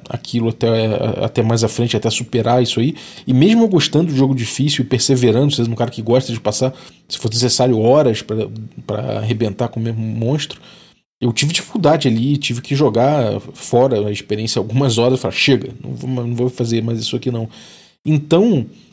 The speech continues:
no R P G, né, eu vejo que o pensamento que veio se desenvolvendo a partir dos videogames provavelmente influenciou bastante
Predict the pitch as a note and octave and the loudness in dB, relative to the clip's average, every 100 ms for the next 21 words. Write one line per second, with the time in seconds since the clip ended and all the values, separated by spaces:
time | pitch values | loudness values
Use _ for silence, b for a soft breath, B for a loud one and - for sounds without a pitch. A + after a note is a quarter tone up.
0 | B B2+ E3 G3+ - E3 A#2 A2 C#3 G3 | B 0 2 2 4 4 4 2 4 4
1 | D3 D3+ C3+ C3 D3+ E3 - E3+ D3+ D3 | 4 2 2 2 0 -4 -6 -6 -4 -4
2 | - F#3 - E3+ C3 D#3 A#3 A3+ D3 C#3 | 0 0 2 2 4 4 2 0 0 2
3 | D3 C3+ C3 B2+ A#2 A#2+ B2 A#2 A2+ C3+ | 2 2 0 2 2 2 2 -2 -4 -2
4 | C#3 B2+ A#2+ A#2 A2 D#3 - - D#3 E3+ | 0 0 2 2 2 0 -2 -2 0 2
5 | F3 E3+ - F3+ - E3 - E3 F3 - | 2 0 -2 -4 -2 -2 -2 0 0 0
6 | - D3+ D3 | 0 0 0